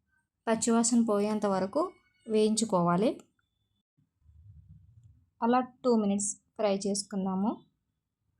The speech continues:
ఈ ఫ్రై అయింది కదా, ఇప్పుడు మనం వన్ స్పూన్ ధనియాలు వేసుకుందాం. అలాగే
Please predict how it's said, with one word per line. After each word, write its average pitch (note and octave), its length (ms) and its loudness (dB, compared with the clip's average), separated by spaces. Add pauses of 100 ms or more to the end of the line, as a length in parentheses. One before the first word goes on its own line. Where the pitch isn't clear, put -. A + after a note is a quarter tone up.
(320)
ఈ A3 40 -4 (120)
ఫ్రై G3+ 180 2 (100)
అయింది A3 360 -2
కదా, G3+ 200 0 (300)
ఇప్పుడు G#3 220 -2 (100)
మనం D4 180 0 (560)
వన్ A3+ 120 4 (100)
స్పూన్ A#3+ 340 -2 (260)
ధనియాలు G3+ 400 0
వేసుకుందాం. F#3+ 480 -4 (4000)
అలాగే G#3+ 320 0